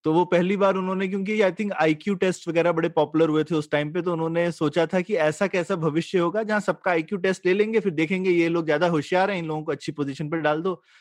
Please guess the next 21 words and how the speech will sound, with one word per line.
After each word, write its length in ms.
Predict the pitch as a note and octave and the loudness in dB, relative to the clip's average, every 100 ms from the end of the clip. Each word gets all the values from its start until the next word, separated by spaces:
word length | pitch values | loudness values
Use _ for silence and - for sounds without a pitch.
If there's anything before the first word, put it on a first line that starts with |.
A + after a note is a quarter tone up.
| _ - | _ -2
तो 120 | F#3+ | -2
किसी 600 | F#3 F#3+ - G#3 G#3 G3+ F#3+ - | 0 -4 0 0 0 -2 -6 -2
की 140 | G#3 | 0
जान 280 | E3 E3 F3 | 2 2 2
पहचान 420 | F#3 - F#3 F3+ | -2 2 0 2
और 140 | F3+ | 2
ये 100 | E3+ | 2
सब 180 | E3 F3 | 2 -2
नहीं 140 | E3+ F3 | 0 2
चलेगा, 440 | D#3 C#3 E3+ C#4 _ _ _ _ _ - | 2 2 0 -2 _ _ _ _ _ -2
सब 160 | G3 F#3+ | -2 2
सिर्फ 200 | G#3+ G3 | -2 2
टेस्टिंग 420 | E3+ D#3+ - G3 F#3 | 2 0 -2 -4 -2
की 100 | F3+ | 2
जाएगी, 300 | F3+ F#3+ G#3+ | 2 2 0
उसके 240 | F3 G3+ | -2 2
हिसाब 340 | F3 E3+ E3+ | 2 4 0
से 140 | E3 F3+ | 0 0
लोग 400 | E3 F3 G3 E3 | 2 2 0 -2
ऊपर 240 | C#3 D3 | 0 0
जाएंगे। 380 | B2+ G#2+ F#2+ | 0 -6 -10